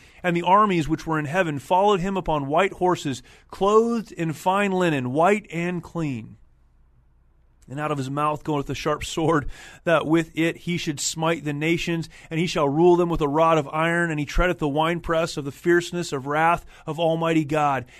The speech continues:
And he hath in his vesture on his thigh a name written, King of Kings and Lord of Lords."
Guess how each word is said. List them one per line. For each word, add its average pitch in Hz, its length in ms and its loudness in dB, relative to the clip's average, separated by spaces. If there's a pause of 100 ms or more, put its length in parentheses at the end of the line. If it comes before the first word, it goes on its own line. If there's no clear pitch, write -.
(100)
And 165 100 -4
he 185 160 -2
hath 180 320 2
in 165 80 -4
his 147 120 -4
vesture 160 500 -4
on 151 140 -4
his 156 160 -6
thigh 170 320 0
a 147 100 0
name 170 240 -2
written, 151 260 -2
King 185 280 -8
of 135 100 -10
Kings 175 360 -6
and 147 180 -8
Lord 175 400 0
of 160 280 -6
Lords." 156 440 -6